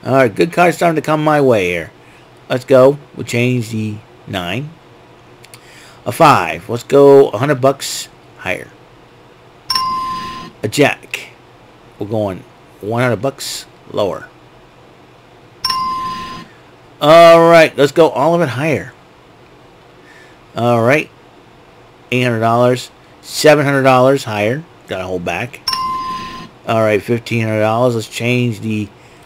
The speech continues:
four, six to a, a queen. Okay. Um, let's see, fifteen hundred bucks. How do I play? How do I go about this? We'll go a thousand.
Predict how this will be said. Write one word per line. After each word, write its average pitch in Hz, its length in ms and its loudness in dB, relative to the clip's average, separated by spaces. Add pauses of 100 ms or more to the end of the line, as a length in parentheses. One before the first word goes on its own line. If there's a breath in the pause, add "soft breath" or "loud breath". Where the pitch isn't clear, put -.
(100)
four, 170 480 0 (120)
six - 400 4
to 170 280 -2
a, 139 420 6 (840 soft breath)
a 143 80 -4
queen. 180 460 0
Okay. 139 440 2 (400 loud breath)
Um, 233 960 2
let's 190 120 -4
see, 156 120 -2
fifteen 214 320 -6
hundred 180 320 -6
bucks. - 320 0
How 160 180 -4
do 165 60 0
I 151 100 2
play? 131 440 -4 (480 loud breath)
How 156 80 0
do 151 40 4
I - 20 4
go 135 120 8
about 107 260 2
this? 92 140 -8
We'll 208 100 -8
go 330 160 8
a 233 40 4
thousand. 139 720 2